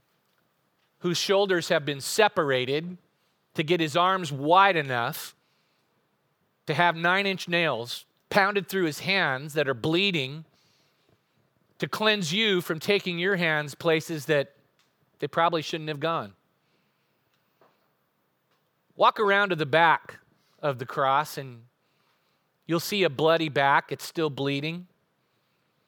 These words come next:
And it's flowing blood to cleanse you from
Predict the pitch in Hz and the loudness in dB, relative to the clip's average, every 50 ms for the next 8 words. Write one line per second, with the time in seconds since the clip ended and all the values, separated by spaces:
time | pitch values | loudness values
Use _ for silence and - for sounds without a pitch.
0 | _ _ _ _ _ _ _ _ _ _ _ _ _ _ _ _ _ _ _ _ | _ _ _ _ _ _ _ _ _ _ _ _ _ _ _ _ _ _ _ _
1 | _ _ _ _ _ _ _ _ _ 151 156 151 - - - - 214 226 233 233 | _ _ _ _ _ _ _ _ _ -6 -6 -6 -6 -8 -4 2 4 4 6 4
2 | 220 202 180 147 160 170 190 202 208 202 180 147 - 151 - - - 214 214 220 | 2 0 -2 -2 0 4 4 6 6 4 2 0 -6 -8 -8 -4 -2 0 2 2
3 | 214 208 175 143 143 175 202 226 247 254 240 196 139 107 85 - _ _ _ _ | 0 -2 -4 -4 -4 -4 -2 0 0 2 2 0 -2 -4 -8 -14 _ _ _ _
4 | _ _ _ _ _ _ _ _ - 135 127 | _ _ _ _ _ _ _ _ -8 -8 -8